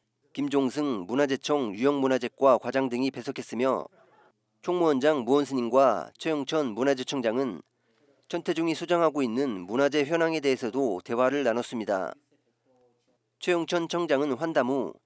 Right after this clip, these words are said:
불교 천태중앙박물관으로 이동해 성혜 스님과 윤여철 학예연구실장의 안내를 받으며 박물관 전시실을 둘러봤습니다.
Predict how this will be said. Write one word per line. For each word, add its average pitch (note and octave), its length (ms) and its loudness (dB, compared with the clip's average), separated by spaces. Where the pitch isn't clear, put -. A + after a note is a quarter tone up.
불교 C3+ 280 0
천태중앙박물관으로 C3+ 1300 0
이동해 A2+ 500 -4
성혜 E3+ 260 0
스님과 B2+ 580 2
윤여철 C3+ 480 2
학예연구실장의 C#3 960 -2
안내를 B2+ 300 0
받으며 A2 520 -2
박물관 C#3+ 520 4
전시실을 C3+ 640 -2
둘러봤습니다. A#2 760 0